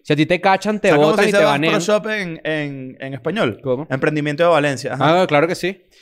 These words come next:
Speaker 1: Bueno, pero resulta que hay un argumento bastante importante. Aaron Judge acaba de hacer su home run sesenta y dos, ¿no?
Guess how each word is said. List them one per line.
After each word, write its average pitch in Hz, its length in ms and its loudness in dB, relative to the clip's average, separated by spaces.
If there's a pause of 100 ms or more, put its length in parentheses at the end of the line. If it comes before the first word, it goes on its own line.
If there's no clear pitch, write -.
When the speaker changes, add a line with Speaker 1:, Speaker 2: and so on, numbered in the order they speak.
(160)
Speaker 1:
Bueno, 180 220 2
pero 170 160 4
resulta 185 400 0
que 208 400 0 (920)
hay 233 180 2
un 226 80 0
argumento 226 440 0
bastante 160 280 -2
importante. 123 560 -6
Aaron 214 360 0
Judge 202 260 2
acaba 160 200 -4
de 170 60 2
hacer 170 180 -4
su 180 100 -8
home 180 160 -2
run 185 100 2
sesenta 156 340 -6
y 135 40 -2
dos, 120 380 -4
¿no? 175 260 -12